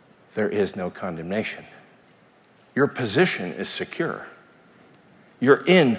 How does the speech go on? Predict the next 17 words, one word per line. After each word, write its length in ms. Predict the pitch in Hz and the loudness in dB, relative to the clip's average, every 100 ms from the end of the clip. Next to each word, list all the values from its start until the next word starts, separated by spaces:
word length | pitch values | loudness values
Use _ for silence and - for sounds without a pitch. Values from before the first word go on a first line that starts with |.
| - | -4
Christ. 580 | - 170 107 - - - - - - - _ _ _ _ _ _ _ - - | 2 4 4 2 -2 -4 -12 -20 -20 -20 _ _ _ _ _ _ _ -20 4
Point 280 | 190 214 | 4 6
two 320 | - 185 110 - - - - - - - 127 | 8 8 8 4 -10 -18 -20 -20 -20 -4 2
is 140 | 123 | 6
understanding 580 | 170 170 - 170 160 143 | 6 6 6 6 6 8
that 140 | 143 | 8
it 60 | 139 | 8
is 180 | 127 101 | 6 6
God 340 | 139 175 185 | 6 8 8
who 240 | 127 117 | 6 4
acted 460 | 87 92 - 117 - | 4 4 -2 -6 -4
and 140 | 123 123 | -2 2
it 80 | |
is 180 | 127 107 | 2 2
God 320 | 101 135 139 | 4 6 6
who 180 | 117 139 | 4 -2
fulfilled 640 | 120 131 - 165 110 113 | -2 -4 4 8 8 6